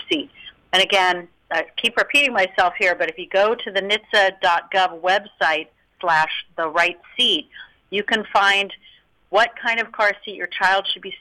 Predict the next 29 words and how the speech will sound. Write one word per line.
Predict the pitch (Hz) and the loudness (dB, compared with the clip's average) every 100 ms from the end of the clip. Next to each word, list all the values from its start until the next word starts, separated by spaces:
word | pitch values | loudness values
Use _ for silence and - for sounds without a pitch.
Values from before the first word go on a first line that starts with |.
| - | -8
sitting | 202 190 180 | -4 -4 -4
in | 196 190 170 165 - | 0 0 0 -4 -4
based | 180 190 - 202 | -2 -2 -2 -2
on | 180 170 | 0 -2
age, | 180 180 185 - - | -2 0 0 -2 -2
height, | 185 180 | -2 -2
and | 170 165 | -8 -2
weight. | 185 151 269 _ - - - - | 0 0 -4 _ -20 -20 -18 0
Another | 214 247 | 2 4
important | 262 262 254 214 214 | 0 0 -2 -2 -6
thing | 233 | -10
to | 220 | -8
know, | 220 214 214 233 - - _ | -2 0 2 -2 -10 -20 _
your | 214 | -4
child | 247 240 240 | 2 2 2
should | 247 | -8
be | |
in | 214 | -6
the | 180 - | -8 -2
back | 180 170 220 - - | 0 0 0 -4 -10
seat | 247 - | -8 -6
of | 208 | -8
the | 208 | -8
car | - 233 208 160 147 | -2 2 4 4 2
until | 151 - 202 | -4 -6 -4
they're | 196 190 - | -4 -4 -4
thirteen | 190 - 202 190 | -4 -4 -6 -4
years | 180 170 | -4 -2
old. | 170 139 - | 0 0 -2